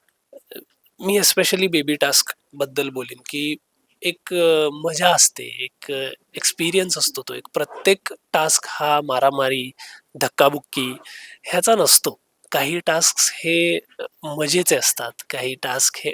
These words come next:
एंटरटेनमेंटचे असतात. तुम्ही स्वतः ते टास्क परफॉर्म करताना एन्जॉय केलं पाहिजे, मज्जा केली पाहिजे, हसले पाहिजेत.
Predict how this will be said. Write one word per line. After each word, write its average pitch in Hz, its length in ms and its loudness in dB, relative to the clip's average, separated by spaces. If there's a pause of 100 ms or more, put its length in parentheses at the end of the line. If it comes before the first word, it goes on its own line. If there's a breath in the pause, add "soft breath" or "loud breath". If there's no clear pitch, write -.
एंटरटेनमेंटचे 147 800 -2
असतात. - 400 -2 (720 loud breath)
तुम्ही 170 180 -2
स्वतः 160 460 2 (140)
ते 175 100 0 (100)
टास्क 151 400 0 (160)
परफॉर्म 151 320 -4
करताना 165 380 -4 (100)
एन्जॉय 143 460 -2
केलं 117 200 -4
पाहिजे, 117 440 -10
मज्जा 147 420 4
केली 127 260 -6
पाहिजे, 120 460 -12
हसले - 400 2
पाहिजेत. 123 540 -8